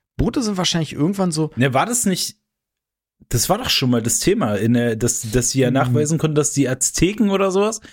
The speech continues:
Speaker 1: Ich dachte,
Speaker 2: haben
Speaker 1: Japaner oder Chinesen.
Speaker 2: Ja, irgendwie so zu der, ganz, ganz früh, dass sie
Speaker 1: Mhm.
Speaker 2: ja verlernt haben, Boote zu bauen.
Speaker 1: Ja, diese
Speaker 2: Sie irgendwo
Speaker 1: Technik, wie sie das Boot gebaut haben.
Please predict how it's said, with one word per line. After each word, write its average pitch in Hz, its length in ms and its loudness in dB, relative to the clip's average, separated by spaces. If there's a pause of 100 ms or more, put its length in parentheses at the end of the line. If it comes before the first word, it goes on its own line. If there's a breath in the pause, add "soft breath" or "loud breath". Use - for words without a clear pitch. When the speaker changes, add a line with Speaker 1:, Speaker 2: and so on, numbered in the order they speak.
(100)
Speaker 1:
Ich - 100 -4
dachte, - 200 -2
Speaker 2:
haben 131 80 4
Speaker 1:
Japaner 143 520 -2 (380)
oder 98 100 2
Chinesen. 98 640 -2 (680)
Speaker 2:
Ja, 147 180 2
irgendwie 214 280 2
so 202 200 2
zu 196 160 -4
der, 165 220 2
ganz, 170 320 0
ganz 156 240 -2
früh, 110 340 0
dass 113 220 0
sie 104 120 -4
Speaker 1:
Mhm. - 40 4
Speaker 2:
ja - 80 0
verlernt 147 480 0
haben, 175 340 0
Boote 175 280 0
zu - 200 -2
bauen. 104 280 2
Speaker 1:
Ja, 143 320 2
diese 135 180 2
Speaker 2:
Sie 151 60 4
irgendwo 165 180 2
Speaker 1:
Technik, 151 580 0
wie 170 140 4
sie 160 160 0
das 107 160 -4
Boot 107 240 -2
gebaut 90 320 -4
haben. 98 260 -6